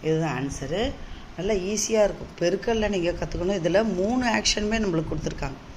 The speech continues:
இந்த மூணு ஆக்டிவிட்டியுமே இருக்கு. கூட்டல் கழித்தல் இருக்கு, அதுக்கடுத்தது பெருக்கலும் இருக்கு, வகுத்தலும் இருக்கு. அதனால ஈஸியா இருக்கு. இன்னும் வந்து க-, இன்னும் ரெண்டு கணக்கு இருக்கு பல்வகை திறனறில. அடுத்த வீடியோல பார்க்கலாம். Thank you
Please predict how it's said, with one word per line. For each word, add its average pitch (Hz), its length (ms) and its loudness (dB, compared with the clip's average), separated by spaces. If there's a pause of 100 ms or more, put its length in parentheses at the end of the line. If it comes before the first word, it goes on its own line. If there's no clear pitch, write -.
(460)
இந்த 143 120 0 (120)
மூணு 233 280 4
ஆக்டிவிட்டியுமே 208 520 0
இருக்கு. - 180 -4 (220)
கூட்டல் 165 380 -2
கழித்தல் 165 440 0
இருக்கு, 156 280 2 (600)
அதுக்கடுத்தது 160 460 -2 (120)
பெருக்கலும் 160 500 2
இருக்கு, 190 260 -2 (200)
வகுத்தலும் 147 500 0
இருக்கு. 170 240 -4 (520)
அதனால 156 420 0
ஈஸியா 170 360 0
இருக்கு. 147 180 -4 (100)
இன்னும் 196 240 2
வந்து 170 200 -2 (200)
க-, 175 180 -2
இன்னும் 185 220 -2
ரெண்டு 151 240 -4
கணக்கு 170 300 -2
இருக்கு 160 240 -6 (100)
பல்வகை 156 420 0
திறனறில. 143 480 -4 (640)
அடுத்த 147 220 -2 (100)
வீடியோல 143 300 0 (100)
பார்க்கலாம். 180 360 -6 (680)
Thank 220 220 4
you 262 80 -2